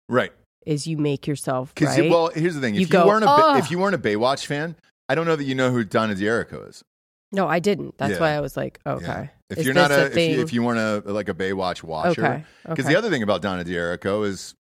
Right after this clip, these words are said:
Speaker 1: she was with Pam Anderson all those years, so she was, we talk about it fucking being overshadowed there. <laughs> I mean, that's,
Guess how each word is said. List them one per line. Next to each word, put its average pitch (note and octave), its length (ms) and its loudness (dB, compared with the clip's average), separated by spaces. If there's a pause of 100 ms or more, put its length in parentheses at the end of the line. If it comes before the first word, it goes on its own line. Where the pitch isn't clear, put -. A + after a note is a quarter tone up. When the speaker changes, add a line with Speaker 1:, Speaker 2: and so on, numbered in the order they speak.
(120)
Speaker 1:
she - 160 -6
was A#2+ 520 -4
with A#2+ 200 -2
Pam A#2+ 220 -2
Anderson C#3+ 340 -4
all D#2+ 120 -6
those D#2 180 -10
years, E2+ 180 -8
so F2 140 -12
she - 180 -6
was, F#2 380 -6 (500)
we F#3+ 80 -8
talk D#3 140 2
about F#2 160 -4
it - 80 -16
fucking F#2 460 -4 (180)
being F#2 200 -6
overshadowed F#2 920 -4
there. D2+ 300 -8
<laughs> - 40 -12
I D3+ 40 -6
mean, B2+ 160 -2
that's, - 460 -6